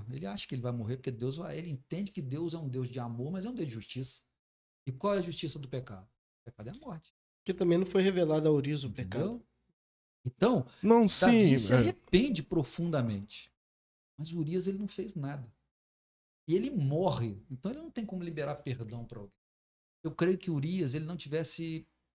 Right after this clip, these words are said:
Speaker 1: é, vamos dizer assim, a nitidez do quadro que tava acontecendo ali. Eu creio que Urias, ele não morreu com ódio da esposa.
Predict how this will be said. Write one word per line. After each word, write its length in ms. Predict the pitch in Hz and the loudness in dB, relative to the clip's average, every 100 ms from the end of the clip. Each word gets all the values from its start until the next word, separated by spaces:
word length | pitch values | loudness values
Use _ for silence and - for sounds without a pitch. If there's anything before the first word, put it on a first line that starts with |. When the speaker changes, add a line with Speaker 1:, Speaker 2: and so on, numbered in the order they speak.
| _ _ _ _ _ _ _ _ _ _ _ _ - | _ _ _ _ _ _ _ _ _ _ _ _ -6
Speaker 1:
é, 140 | 143 | -4
vamos 180 | 139 160 | -4 -4
dizer 100 | 147 | -6
assim, 480 | 135 - 143 139 139 | -8 -8 -6 -6 -6
a 80 | 131 | -6
nitidez 560 | 165 190 - - 170 175 | -6 -6 -6 -4 -6 -6
do 100 | 196 - | -10 -10
quadro 400 | 147 147 165 127 | -6 -4 -4 -8
que 60 | - | -8
tava 160 | 127 | -8
acontecendo 600 | 123 127 123 110 - 113 | -6 -8 -10 -10 -12 -12
ali. 160 | 104 101 _ _ _ _ _ _ _ _ _ _ | -12 -16 _ _ _ _ _ _ _ _ _ _
Eu 100 | 262 | -14
creio 400 | 240 202 247 269 | -4 -2 0 -2
que 360 | 196 208 196 196 | -6 -6 -4 -4
Urias, 380 | 165 165 254 269 | -4 -4 -6 -8
ele 120 | 240 | -12
não 120 | 359 359 | -12 -12
morreu 300 | 131 165 170 | -6 -6 -6
com 200 | 151 131 | -8 -6
ódio 220 | 151 127 | -6 -6
da 80 | 127 | -8
esposa. 500 | 123 - 143 143 | -8 -10 -8 -8